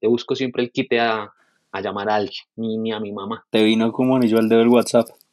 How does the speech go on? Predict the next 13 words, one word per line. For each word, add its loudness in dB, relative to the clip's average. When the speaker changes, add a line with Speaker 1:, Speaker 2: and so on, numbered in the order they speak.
Speaker 1:
Sí, 2
Dios 2
bendiga -4
el -8
WhatsApp, -12
hermano, -16
sí. -4
Speaker 2:
<laughs> -6
Speaker 1:
Sí, 2
y 2
por 0
favor, 2
y 0